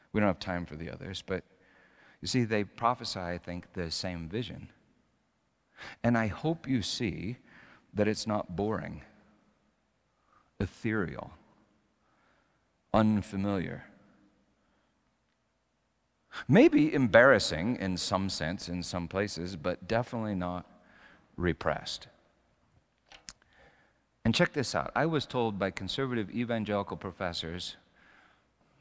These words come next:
in seminary that there was really no doctrine of an afterlife in the Old Testament. <laughs> What the?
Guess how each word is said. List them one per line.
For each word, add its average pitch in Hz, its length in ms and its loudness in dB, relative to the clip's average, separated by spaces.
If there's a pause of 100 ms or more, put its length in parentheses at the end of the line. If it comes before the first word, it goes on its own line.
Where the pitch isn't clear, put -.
(100)
in 104 200 4
seminary 92 680 -2
that 90 200 -6
there 95 80 -6
was 90 180 -8
really 98 240 -2
no 92 640 -4 (320)
doctrine 85 560 2
of 78 240 -8 (180)
an 87 80 -6
afterlife 80 720 -4
in 80 80 -10
the 78 80 -6
Old 69 180 -10
Testament. - 540 -12 (180)
<laughs> - 40 -14 (3500)
What 180 240 -6
the? 104 200 -4